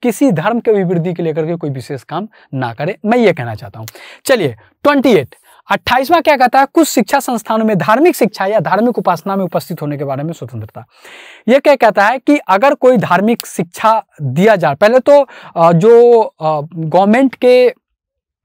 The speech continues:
एजुकेशन सिस्टम है, जो गवर्नमेंट के एजुकेशन इंस्टीट्यूशन है, उसमें धार्मिक शिक्षा नहीं दी जाएगी।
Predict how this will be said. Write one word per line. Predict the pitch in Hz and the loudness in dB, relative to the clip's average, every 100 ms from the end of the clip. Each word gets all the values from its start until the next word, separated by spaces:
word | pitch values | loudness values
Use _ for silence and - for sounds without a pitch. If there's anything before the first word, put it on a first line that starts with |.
| _ _ _ - | _ _ _ -4
एजुकेशन | 185 170 165 208 233 226 - | -2 0 2 2 0 -2 -6
सिस्टम | - 233 - 370 277 | -4 -4 0 -2 -2
है, | 120 117 | -6 -4
जो | 180 | 0
गवर्नमेंट | 190 208 240 | 2 2 0
के | - | 2
एजुकेशन | 208 196 170 214 196 226 | 4 4 2 0 0 -4
इंस्टीट्यूशन | 196 170 180 185 165 123 | -4 -6 -4 -4 -4 -10
है, | 113 - - - - | -12 -18 -20 -6 -2
उसमें | 233 285 | 2 2
धार्मिक | 196 151 226 277 | 2 2 2 2
शिक्षा | - - - | 0 -2 0
नहीं | 262 180 180 | 0 2 2
दी | 160 | 2
जाएगी। | 139 120 110 110 | -2 -4 -8 -10